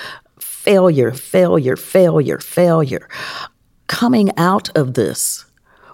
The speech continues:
we are going to have to think about how do we strengthen this democracy and what that really looks like. We've had to think about it before.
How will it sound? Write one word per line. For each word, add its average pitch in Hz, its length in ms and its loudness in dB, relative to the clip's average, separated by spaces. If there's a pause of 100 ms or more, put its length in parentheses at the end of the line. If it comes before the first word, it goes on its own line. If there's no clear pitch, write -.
(180)
we 196 540 0
are 165 160 2
going 160 440 -2
to 160 180 -4
have 147 340 -2
to 156 120 -2
think - 280 -6
about 139 380 -4
how 151 300 -2
do 151 100 0
we 143 100 -2
strengthen 135 440 -4
this 127 180 -2
democracy 127 640 -4
and 123 180 -6
what 127 260 -4
that 131 200 -2
really 135 540 -2
looks 123 360 -4
like. - 300 -8 (300)
We've 196 140 4
had 208 460 0
to 160 160 0
think 196 360 -4
about 147 420 -2
it - 300 -4
before. 147 640 -2